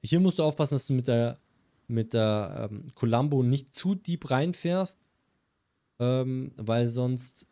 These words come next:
kriegst du da richtig Probleme, weil du wirst halt gesm-, übrigens, die Daring ist tot. Das ist mir ein bisschen nicht aufgefallen. Um es mal nett auszudrücken. Ähm, das ist natürlich relativ fatal.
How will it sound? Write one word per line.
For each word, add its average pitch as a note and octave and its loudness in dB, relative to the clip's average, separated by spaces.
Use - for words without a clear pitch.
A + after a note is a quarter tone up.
kriegst - -10
du A#2+ 0
da A2+ 2
richtig A#2 -4
Probleme, G2+ -4
weil G2+ -2
du A2 -6
wirst A2+ -4
halt A2+ -4
gesm-, - -14
übrigens, F3+ 2
die C#3 0
Daring E3 4
ist - -2
tot. F#3+ -2
Das - -10
ist B2+ -8
mir C3 -2
ein B2+ -2
bisschen B2+ -2
nicht C#3 0
aufgefallen. C3+ 0
Um B2 0
es B2 -2
mal A2+ 4
nett A#2+ 2
auszudrücken. A#2+ -2
Ähm, B2+ -4
das A#2+ 0
ist - -4
natürlich C#3+ 0
relativ B2 -2
fatal. A2 -2